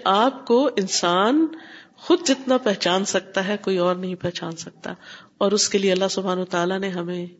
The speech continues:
مختلف طرح کے سچویشنز میں ڈال کے، مختلف طرح کے امتحانوں میں ڈال کے ہمارا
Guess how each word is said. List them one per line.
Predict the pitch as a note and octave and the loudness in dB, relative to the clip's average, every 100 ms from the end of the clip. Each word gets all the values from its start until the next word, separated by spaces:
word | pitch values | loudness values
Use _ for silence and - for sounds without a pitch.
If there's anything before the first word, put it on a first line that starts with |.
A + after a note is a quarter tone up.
| - | -6
مختلف | F#3 - G3 F#3+ | -4 -2 -2 -2
طرح | - F3+ | -6 -6
کے | F3 F3+ F3+ - - - - | -6 -8 -8 -10 -20 -14 -2
سچویشنز | - - A#3 B3 B3+ C#4 C#4 | 0 2 6 6 6 2 0
میں | B3+ | 0
ڈال | G#3 F3+ F3 F#3 | -2 0 0 -2
کے، | - F#3 | -4 -6
مختلف | F3 F3 G3 G#3 G3+ | -4 -4 -2 -2 -2
طرح | F#3 | -4
کے | F3+ F#3 | -2 -6
امتحانوں | F3+ F#3+ F#3 G3 A3+ | -4 -2 2 4 4
میں | A3 | 4
ڈال | F#3 F3 F3+ | 2 0 0
کے | - F#3 - | -2 -6 0
ہمارا | G3 F#3+ F#3+ | 2 4 2